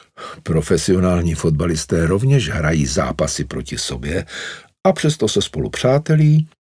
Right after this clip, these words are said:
a společně hájí své zájmy. S vrcholovými byrokraty tomu není jinak.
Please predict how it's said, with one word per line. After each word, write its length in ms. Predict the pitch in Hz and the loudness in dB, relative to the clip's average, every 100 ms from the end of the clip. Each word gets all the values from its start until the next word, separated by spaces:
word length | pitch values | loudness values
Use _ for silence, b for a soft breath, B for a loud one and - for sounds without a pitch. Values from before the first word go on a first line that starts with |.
| 165 | 0
a 60 | |
společně 460 | 160 156 135 - 117 | 0 2 0 0 -2
hájí 300 | 98 82 82 | 0 0 0
své 260 | - 80 76 | -2 -2 -2
zájmy. 540 | 73 55 55 53 - _ _ _ _ _ _ _ _ _ - | -4 -6 -10 -12 -18 _ _ _ _ _ _ _ _ _ -14
S 160 | - - | -6 0
vrcholovými 680 | 120 - 143 139 131 113 87 | 0 2 4 4 2 0 0
byrokraty 840 | 73 120 127 113 82 - 65 65 - _ _ - | 2 0 -2 -4 -6 -6 -8 -8 -14 _ _ 0
tomu 260 | 87 82 | 0 2
není 380 | 76 78 85 65 | -2 -2 -2 -2
jinak. 380 | 57 53 - | -4 -6 -8